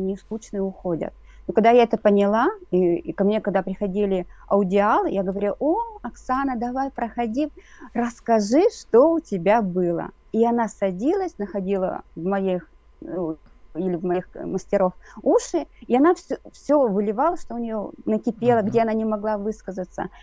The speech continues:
Speaker 1: И таким образом ей, как бы, ну, даже не важен был маникюр, сколько места для её души. Вот, для визуала я показывала, для кинестетика: "Вот, потрогай,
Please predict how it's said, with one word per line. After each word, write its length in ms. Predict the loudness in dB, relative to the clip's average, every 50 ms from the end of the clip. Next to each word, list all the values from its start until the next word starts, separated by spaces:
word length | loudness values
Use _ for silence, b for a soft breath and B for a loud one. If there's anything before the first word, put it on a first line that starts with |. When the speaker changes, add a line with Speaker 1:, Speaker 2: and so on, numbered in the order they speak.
| B -6 B
Speaker 1:
И 80 | 0
таким 260 | 0 2 6 6 8 8
образом 340 | 8 6 4 4 4 4 4
ей, 360 | 4 2 2 2 0 -4 -6 -10 -12 -14 -10 -6
как 120 | -4 -2 0
бы, 140 | 0 0 0
ну, 320 | -2 -2 0 0 2 4
даже 220 | 4 2 2 2
не 120 | 0 0 0
важен 320 | 2 0 0 0 0 -4 -4
был 120 | -2 -2 -2
маникюр, 420 | -2 -4 -4 -6 -6 -8 -8 -10 -10
сколько 440 | -6 _ 0 0 2 2 0 0
места 640 | 2 4 4 4 4 4 2 0 -2 -6 -6 -6 -6 -8 -20 -18 -10
для 220 | -6 -2 2 4 4
её 160 | 4 4 2 0
души. 420 | -2 -4 -8 -12 -12 -10 -12 -12 -12 _ _ _ _ _ _ _ _ _ B B B B B B B
Вот, 160 | 2 4 6
для 100 | 6 6
визуала 480 | 6 6 6 6 6 6 6 6 6 6
я 180 | 4 4 2 0
показывала, 800 | -2 -4 -2 0 2 2 2 2 2 0 -2 0 0 -2 -2 -2
для 340 | -2 -2 0 2 2 2 0
кинестетика: 720 | -2 -2 -4 -4 -4 -4 -4 -4 -4 -4 -6 -8 -6 -6 -6
"Вот, 280 | -4 -4 -4 -6 -6 -12 _ _
потрогай, 640 | -8 -6 -2 2 4 6 6 6 4 4 2 0 -2